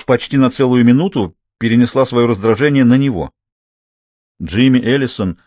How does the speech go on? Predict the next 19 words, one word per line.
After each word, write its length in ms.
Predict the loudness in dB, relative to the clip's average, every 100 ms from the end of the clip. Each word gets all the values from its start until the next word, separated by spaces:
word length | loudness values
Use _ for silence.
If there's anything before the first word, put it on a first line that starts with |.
| _ _ _
на 140 | -6 -2
дальнем 360 | 0 0 -4
от 120 | -6
Майка 260 | -6 -6 -8
стуле, 460 | -12 -8 -4 -6 -6 _ _ -8
напротив, 580 | -4 -4 -4 -8 -4
не 100 | -4
только 280 | -2 -4 -2
не 140 | 0 0
издал 260 | 0 0
ни 80 | 0
звука, 380 | -4 -8 -8 -6
но, 200 | -8 -10
похоже, 480 | -12 -8 -6 -6 -10
полностью 680 | -6 -4 -2 -4 -4 -8
смирился 520 | -4 0 0 -2 -6 -12
со 100 | -8
своей 260 | -4 -4
участью. 520 | -6 -10 -16 _ -20